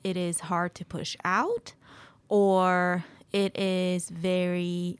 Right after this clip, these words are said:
dry, or it, it is painful, or you're unable to completely empty everything.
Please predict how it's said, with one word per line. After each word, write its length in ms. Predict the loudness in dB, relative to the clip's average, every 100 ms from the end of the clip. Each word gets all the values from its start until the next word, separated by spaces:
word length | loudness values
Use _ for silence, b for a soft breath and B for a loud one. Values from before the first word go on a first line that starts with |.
| _ -12
dry, 800 | -6 -4 -2 0 0 0 -2 -6 -12 B B B B _ 0
or 720 | 2 4 4 4 4 2 -4 _ _ _ _
it, 200 | -6 -4 -10 -2
it 140 | 0
is 220 | 0 -2
painful, 840 | -8 -6 -2 -2 -2 -2 -2 -4 -12 _ _ _ _
or 540 | 2 4 4 2 -2 -6
you're 300 | -4 -2 -2
unable 520 | 0 0 2 0 0 -2
to 120 | -4
completely 760 | -4 -4 -2 -4 -2 -4 -6 -4
empty 400 | -4 -4 -8 -8
everything. 720 | -8 -8 -14 -14 -14 -12 -14